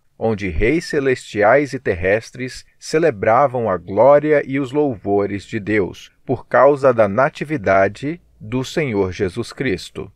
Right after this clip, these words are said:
E esta anciã hebreia, vendo estes milagres resplandecentes, rendia graças a Deus, dizendo: "Eu te rendo graças, ó Deus,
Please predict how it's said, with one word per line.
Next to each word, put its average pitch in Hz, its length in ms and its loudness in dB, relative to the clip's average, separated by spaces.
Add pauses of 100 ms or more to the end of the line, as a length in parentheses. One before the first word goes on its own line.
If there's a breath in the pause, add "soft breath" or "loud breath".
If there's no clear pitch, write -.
(200)
E 95 280 -4
esta 131 420 2
anciã 120 580 -2
hebreia, 110 600 2 (220)
vendo 123 560 -4
estes 101 400 -6
milagres 117 640 0
resplandecentes, 110 1200 -6 (140)
rendia 120 520 -2
graças 117 600 0
a 123 60 2
Deus, 101 440 -4
dizendo: 95 720 -6 (260)
"Eu 143 240 2
te 147 180 -10
rendo 135 340 -6
graças, 110 640 2
ó 104 100 2
Deus, 90 560 -6